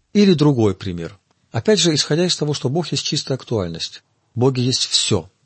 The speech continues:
Поэтому можем ли мы Бога определить? Ведь определить, значит, поставить какой-то предел. То есть отличить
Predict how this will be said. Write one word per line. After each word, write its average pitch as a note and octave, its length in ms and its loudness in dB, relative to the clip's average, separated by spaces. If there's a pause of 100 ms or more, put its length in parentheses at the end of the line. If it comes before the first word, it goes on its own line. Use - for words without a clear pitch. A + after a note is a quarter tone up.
(640)
Поэтому C#3 280 2
можем F#3 280 2
ли A2 100 2
мы A2+ 100 2
Бога A#2 300 0
определить? G#2 1040 -4 (640)
Ведь B2 180 0
определить, C3+ 640 0 (260)
значит, - 240 -4
поставить D3 380 0
какой-то D#3 320 -2
предел. D#3+ 460 -2 (720)
То - 80 -4
есть A#2 100 0
отличить D3+ 760 -2